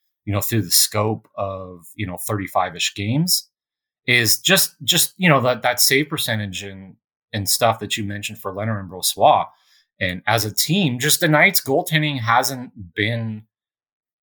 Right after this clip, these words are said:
as good as it's been in the past. It definitely isn't where it was last year. So, yeah, I think a lot of that has to do with the defense. And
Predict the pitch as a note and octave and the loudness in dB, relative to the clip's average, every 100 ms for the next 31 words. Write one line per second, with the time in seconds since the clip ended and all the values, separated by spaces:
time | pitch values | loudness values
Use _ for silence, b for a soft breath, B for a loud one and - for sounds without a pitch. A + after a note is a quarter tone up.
0 | - C#3 D3+ G#2+ D3+ D#3 C3+ A#2 A2 - | -2 0 2 4 6 6 4 0 -4 -4
1 | B2+ B2 G#2+ F#2+ - G#2 G2 - F#2 A#2 | -2 -2 -4 -8 -2 0 2 -2 -4 -2
2 | A#2+ - G#2+ G2+ G2+ - G#2+ G#2 G2+ G#2+ | -2 -2 -6 -8 -12 -8 -6 -6 -10 -4
3 | G#2+ G2+ A2 G#2 G2 E2+ F2 F2 - - | -2 -2 -6 -8 -8 -4 0 0 0 -2
4 | - _ _ B B B B - G#2+ G2 | -4 _ _ B B B B -2 0 0
5 | G2 - D#3 C3 G2 B2 C#3 - D3+ C3+ | -2 2 6 6 4 0 -2 0 0 2
6 | A#2 A#2+ A#2+ B2 A2 A#2 G#2+ G#2 G#2 G#2 | 4 4 2 -4 -4 -6 -6 -6 -6 -6
7 | - E2+ - - B2 C3+ B2+ - G2 F#2 | -8 -18 -20 -2 2 2 2 -2 -2 -8